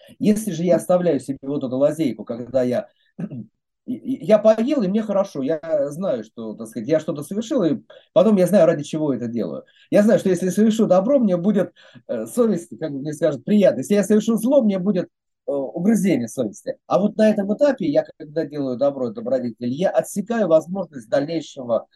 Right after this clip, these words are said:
ам, валидации, да, ам, э, признания от самого себя прежде всего.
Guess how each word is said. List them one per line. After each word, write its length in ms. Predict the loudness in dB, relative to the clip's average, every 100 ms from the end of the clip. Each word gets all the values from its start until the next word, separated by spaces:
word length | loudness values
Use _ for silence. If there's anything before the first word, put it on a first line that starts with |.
| _ -4
ам, 520 | 0 4 4 4 0 -2 -2
валидации, 540 | -4 2 0 0 -4
да, 640 | 2 4 4 4 2 2 0
ам, 280 | -2 -6 -4
э, 420 | -4 -4 -6 -8 -10
признания 600 | -12 -4 0 0 0 -6 _ -8
от 160 | -8
самого 580 | -4 2 4 4 6 4
себя 520 | 4 -2 0 2 4 2
прежде 400 | -2 -6 -8 -18
всего. 440 | -18 -16 -14 -16